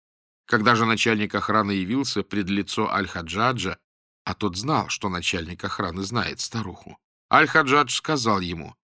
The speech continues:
«Я хочу, чтобы ты поискал невольницу Нимы ибн Ар-Раби». И начальник стражи ответил: «Не знает сокрытого никто, кроме великого Аллаха».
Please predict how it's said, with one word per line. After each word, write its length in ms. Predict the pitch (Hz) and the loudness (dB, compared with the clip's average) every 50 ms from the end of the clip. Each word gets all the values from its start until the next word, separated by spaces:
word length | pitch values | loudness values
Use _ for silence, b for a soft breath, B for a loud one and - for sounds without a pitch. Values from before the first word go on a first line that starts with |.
| _ _ - | _ _ 2
«Я 180 | 107 131 139 | 4 4 4
хочу, 340 | 127 - 131 123 - 135 143 | 6 4 2 2 2 2 0
чтобы 320 | 135 - - 127 113 120 | 0 0 2 2 4 4
ты 160 | 117 - 131 123 | 4 2 2 2
поискал 500 | 135 131 127 120 - - 151 147 127 110 | 2 2 2 2 2 2 4 4 4 4
невольницу 720 | 107 110 107 101 113 123 123 120 120 113 95 - - 113 | 2 2 2 4 4 2 2 2 0 -2 -2 -2 -2 0
Нимы 480 | 101 101 107 113 117 117 120 123 127 - | 0 0 0 0 0 0 0 -2 -2 0
ибн 320 | - 120 117 101 113 117 | 0 0 0 0 -2 0
Ар-Раби». 680 | - - 110 110 110 110 117 123 123 113 95 78 - - _ _ _ _ _ _ _ _ _ - | 0 2 2 2 2 2 2 2 2 0 -2 -4 -6 -10 _ _ _ _ _ _ _ _ _ -2
И 60 | 110 | 0
начальник 480 | 110 117 104 - 117 110 104 101 101 92 | 0 2 2 2 2 2 2 2 -2 -2
стражи 420 | - - 92 95 101 95 87 98 | -4 -4 -2 -2 -2 0 0 -2
ответил: 500 | 104 98 - 95 95 87 - - 92 87 - _ _ _ _ _ _ - | -2 -2 -2 -4 -4 -4 -4 -6 -8 -10 -12 _ _ _ _ _ _ -4
«Не 220 | 117 127 139 143 | 0 4 4 4
знает 420 | 131 113 120 143 156 180 180 170 - | 4 4 2 2 4 4 2 2 0
сокрытого 600 | - - 143 123 - 113 147 123 - 123 101 98 | -2 -4 -4 -2 -2 -4 -2 0 0 0 0 0
никто, 460 | 92 92 87 - _ - - 165 180 | -2 -4 -6 -8 _ -2 0 0 0
кроме 360 | - - 156 147 131 127 113 | 0 0 0 0 0 0 -2
великого 480 | 92 90 90 95 - - 85 78 65 - | -2 -4 -4 -6 -6 -8 -10 -10 -10 -10
Аллаха». 540 | - - - 50 - - - - - - | -12 -12 -12 -10 -10 -10 -10 -10 -14 -18